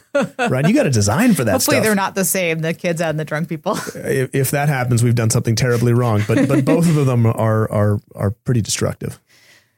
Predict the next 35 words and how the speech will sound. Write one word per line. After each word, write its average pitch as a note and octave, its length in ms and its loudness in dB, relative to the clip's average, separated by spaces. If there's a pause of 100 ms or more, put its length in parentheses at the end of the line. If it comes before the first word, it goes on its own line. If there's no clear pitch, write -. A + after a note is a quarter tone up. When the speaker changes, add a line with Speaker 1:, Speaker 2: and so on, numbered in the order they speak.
(160)
Speaker 1:
So B3+ 220 -2
being A#3+ 360 0
in F#3+ 160 0
L D#3 200 0
A, D#3 200 0
what, - 500 -2
what A3 200 -2
resources, F#3 720 -2
you E3 80 -4
know, D#3+ 40 -4
you D#3+ 60 -4
talk A3 160 -4
about G3 140 -2
these D3+ 160 -6
great D#3+ 180 -4
resources D3+ 500 -8
from, D#3 320 -8 (240)
uh, C#3+ 440 -4 (120)
Silicon F3 560 -4
Beach D#3+ 520 -6
and D#3+ 80 -6
Hollywood, D#3 460 -4
et D3+ 120 -8
cetera. D#3 480 -4 (760)
Can, A3 320 -2
do - 60 -10
you F3 220 -4
have B3 140 2
any B3 80 4
suggestions G3+ 440 -2
on E3+ 80 -2
how F3+ 260 -4
you F#3 160 2
might D3+ 200 -4
t-, - 240 -6